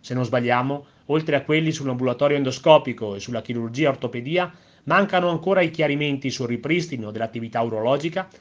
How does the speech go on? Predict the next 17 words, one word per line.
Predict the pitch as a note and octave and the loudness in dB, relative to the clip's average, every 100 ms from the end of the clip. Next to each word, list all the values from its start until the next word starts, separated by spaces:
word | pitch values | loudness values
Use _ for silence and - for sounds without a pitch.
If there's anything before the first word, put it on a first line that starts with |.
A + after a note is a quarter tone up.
| _ | _
sul | - D3 | -2 2
ripristino | C#3 C#3+ D3+ D3 C3+ B2 | 2 2 2 2 -2 0
del | A#2 | -2
terzo | B2 C3 B2+ | 0 -2 -2
infermiere | A#2+ B2 A2+ B2+ C3 B2+ A#2+ - - | -6 -4 -2 0 0 0 -4 -8 -6
al | B2 | 0
laboratorio | B2 B2 A#2+ A#2+ | 2 2 2 0
analisi | A#2+ C#3 E3+ F3 G3 G3 - - | 0 0 0 0 -4 -8 -18 -8
e | E3 | -4
sui | A3 | -2
posti | G3+ G#3 G#3+ | 4 2 4
letto | E3 A2+ - B2+ | 0 0 -2 -4
della | B2 B2 | 0 0
lungodegenza | D3+ D#3+ D#3+ D#3+ F#3 F#3 G#3+ | 2 2 2 0 -2 -2 -4
ospedale | G3 - D#3+ G2+ F#2+ - | -4 -4 -4 -4 -8 -10
di | E3+ | -8
comunità. | F#3 F3+ G3 G3 G2 | -4 -2 -2 -4 -6